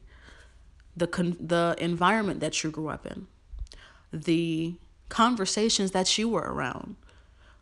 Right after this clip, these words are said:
what you were able to experience, where you may have vacationed and stayed,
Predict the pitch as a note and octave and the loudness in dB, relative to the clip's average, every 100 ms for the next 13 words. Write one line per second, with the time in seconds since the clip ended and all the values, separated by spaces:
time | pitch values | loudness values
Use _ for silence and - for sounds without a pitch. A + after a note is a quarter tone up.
0 | - - - - - - - - - F#3+ | -20 -20 -20 -20 -20 -20 -20 -20 -4 -2
1 | F3 F3+ A#3+ B3+ G3 - D#3+ D#3+ - - | 0 2 2 4 2 2 -2 -4 -6 -4
2 | - D#3 D3+ D#3+ F#3 G#3 G3+ B3 C4+ A3+ | -4 -2 -4 0 2 4 4 4 6 4
3 | G3 E3+ D#3 D3+ - D#3+ - D#3 D3 - | 4 2 0 -4 0 0 0 -2 -2 -4
4 | - - - - | -4 -6 -8 -12